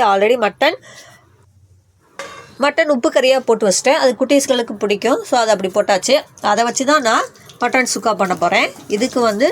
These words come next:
நல்லெண்ணெய் வந்து ரொம்ப முக்கியம், நல்லெண்ணெய் வந்து கொஞ்சம் அதிகமாகவே ஊற்றிக்கலாம்.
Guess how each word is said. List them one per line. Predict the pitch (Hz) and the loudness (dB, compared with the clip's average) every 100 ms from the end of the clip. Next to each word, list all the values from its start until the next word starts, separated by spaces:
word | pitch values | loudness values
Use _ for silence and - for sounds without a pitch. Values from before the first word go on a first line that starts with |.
| 403 | 0
நல்லெண்ணெய் | 220 240 285 247 | 0 0 2 2
வந்து | 214 277 226 | 4 2 2
ரொம்ப | 196 269 - | 0 -2 -2
முக்கியம், | 185 - 262 - - - - - | -4 0 0 -2 -12 -20 -10 -2
நல்லெண்ணெய் | 277 294 262 | 0 2 2
வந்து | 240 294 | 2 2
கொஞ்சம் | 269 214 | 2 2
அதிகமாகவே | 208 233 226 233 208 | 2 2 4 4 4
ஊற்றிக்கலாம். | 180 180 185 226 | 2 0 2 2